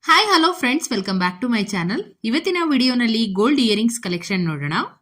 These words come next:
ಸಿಂಪಲ್ ಮತ್ತು ಕ್ಯೂಟ್ ಆಗಿರುವಂತಹ ಪಿಕಾಕ್ ಡಿಸೈನ್ ಓಲೆ ಡೈಲಿ ವೇರ್, ಆಫೀಸ್ ವೇರ್‌ಗಳಿಗೆ ಈ ತರ ಓಲೆಗಳು ತುಂಬಾನೇ ಚೆನ್ನಾಗಿ ಕಾಣಿಸುತ್ತೆ. ಇದರ ವೇಟ್ ಬರೀ ಒಂದು ಗ್ರಾಮ್ ಮುನ್ನೂರೈವತ್ತು ಮಿಲಿ ಇದೆ.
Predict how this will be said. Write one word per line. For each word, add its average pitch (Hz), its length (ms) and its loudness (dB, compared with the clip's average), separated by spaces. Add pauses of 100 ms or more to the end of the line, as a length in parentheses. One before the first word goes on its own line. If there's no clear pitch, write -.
(760)
ಸಿಂಪಲ್ 349 480 2
ಮತ್ತು 277 340 0
ಕ್ಯೂಟ್ 254 300 0
ಆಗಿರುವಂತಹ 208 680 2
ಪಿಕಾಕ್ 233 380 -2
ಡಿಸೈನ್ 185 340 2
ಓಲೆ 190 300 0
ಡೈಲಿ 240 400 2
ವೇರ್, 226 240 4
ಆಫೀಸ್ 202 400 -2
ವೇರ್‌ಗಳಿಗೆ 175 460 -2
ಈ 233 180 -2
ತರ 240 200 0
ಓಲೆಗಳು 190 440 0
ತುಂಬಾನೇ 202 360 -2
ಚೆನ್ನಾಗಿ 190 400 -2
ಕಾಣಿಸುತ್ತೆ. 170 480 -4
ಇದರ 247 400 -4
ವೇಟ್ 277 380 -4
ಬರೀ 233 180 0
ಒಂದು 240 300 -2
ಗ್ರಾಮ್ 214 260 -2
ಮುನ್ನೂರೈವತ್ತು 190 680 -2
ಮಿಲಿ 170 300 -2
ಇದೆ. 180 420 -4